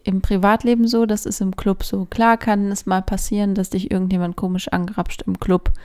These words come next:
Nicht cool, passiert aber permanent. Klar kann es passieren, dass, ähm, dass du dich irgendwie komisch angeguckt fühlst, wenn du über die Straße läufst. Das ist nicht cool,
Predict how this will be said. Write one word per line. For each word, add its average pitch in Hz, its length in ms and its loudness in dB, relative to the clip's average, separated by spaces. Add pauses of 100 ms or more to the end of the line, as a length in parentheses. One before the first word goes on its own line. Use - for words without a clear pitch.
(760)
Nicht 196 440 2
cool, 233 200 6
passiert 185 680 2
aber 175 220 0
permanent. 170 800 4 (1800)
Klar 208 260 2
kann 196 240 -2
es 190 120 -2
passieren, 190 600 -2
dass, 180 340 -4
ähm, 170 440 0 (1500)
dass 196 240 2
du 180 80 0
dich 175 240 0
irgendwie 180 320 2
komisch 185 380 2
angeguckt 185 540 -2
fühlst, 175 400 -2
wenn 180 180 -2
du 170 120 -4
über 196 180 -4
die 180 100 -4
Straße - 440 -4
läufst. - 340 -6
Das 185 100 -2
ist 190 220 -6
nicht - 260 -4
cool, 262 300 2